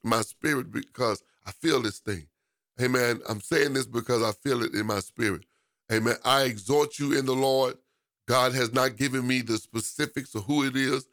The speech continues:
or what the need is, but your heavenly Father, he knows exactly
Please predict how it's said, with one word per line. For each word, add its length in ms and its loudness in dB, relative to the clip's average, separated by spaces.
or 140 2
what 240 2
the 100 -2
need 320 0
is, 340 0
but 180 0
your 140 2
heavenly 420 2
Father, 420 2
he 240 -4
knows 520 0
exactly 600 0